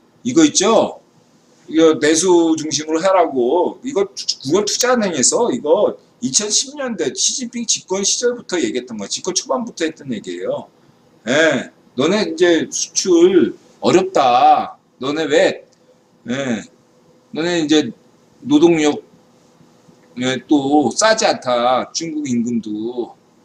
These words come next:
예. 선진국에 비해서는 싸지만 너네도 더 이상 싸지 않다. 예. 중국 상품에 대한 매력도가 많이 계속 떨어지고 있다. 그렇기 때문에 시진핑이가 내세웠던 게 뭐냐면 여태까지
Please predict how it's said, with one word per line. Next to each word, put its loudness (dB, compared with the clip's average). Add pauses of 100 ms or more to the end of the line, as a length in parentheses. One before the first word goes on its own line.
(340)
예. -6 (840)
선진국에 2
비해서는 0
싸지만 0
너네도 -2
더 0
이상 -2
싸지 0
않다. 0 (920)
예. 0 (760)
중국 0
상품에 0
대한 0
매력도가 0
많이 -4
계속 -8
떨어지고 -6
있다. -6 (280)
그렇기 -4
때문에 2
시진핑이가 -2
내세웠던 -6
게 -4
뭐냐면 -4 (340)
여태까지 -2